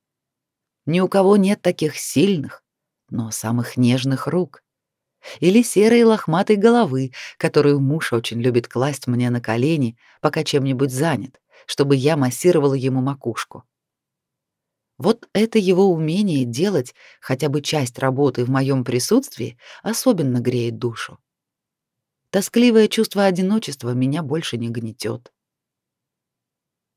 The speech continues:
Эрн вытащил меня из переноски и удобно устроил на сгибе своей руки, явно не собираясь отпускать, особенно рядом с нахальным другом и потенциальными недобитыми соперниками.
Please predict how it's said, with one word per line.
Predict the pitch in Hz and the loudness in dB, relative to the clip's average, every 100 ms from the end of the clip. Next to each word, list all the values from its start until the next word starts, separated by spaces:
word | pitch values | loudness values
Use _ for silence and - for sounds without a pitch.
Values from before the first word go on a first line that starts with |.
| _ _ _ | _ _ _
Эрн | - 226 220 190 | 0 2 2 2
вытащил | 202 190 - 165 | 2 0 0 0
меня | 160 151 143 | 0 -2 -2
из | 143 | -2
переноски | 135 151 233 262 - 107 - - - | 0 2 2 2 -4 -12 -12 -14 -2
и | 151 | 2
удобно | 185 277 262 | 4 6 6
устроил | 226 - 190 226 202 | 4 2 4 4 6
на | 165 | 2
сгибе | 127 123 185 | -2 -2 -2
своей | 170 - 127 131 | -2 -2 -2 -2
руки, | 131 123 - 120 _ _ _ _ _ _ - | -4 -10 -16 -18 _ _ _ _ _ _ -8
явно | 120 139 123 127 | 0 2 2 0
не | 123 | -2
собираясь | - 156 151 143 156 | -2 -4 -2 -4 -4
отпускать, | 165 254 - - - _ _ - | -6 -8 -8 -12 -16 _ _ -4
особенно | - 190 190 180 185 190 _ | -2 2 2 2 0 -4 _
рядом | - 165 120 120 | -2 0 0 -2
с | 127 | -4
нахальным | 170 185 135 117 120 120 | -6 -2 0 0 0 0
другом | - 151 120 143 165 _ _ | -2 -2 -2 -4 -4 _ _
и | 196 185 | 0 2
потенциальными | 160 160 151 - 180 202 175 | 0 0 -2 2 2 2 2
недобитыми | 165 160 151 147 160 151 151 | 0 2 2 2 0 -2 -4
соперниками. | - - 120 104 101 - 110 110 | -4 -6 -6 -10 -12 -20 -20 -20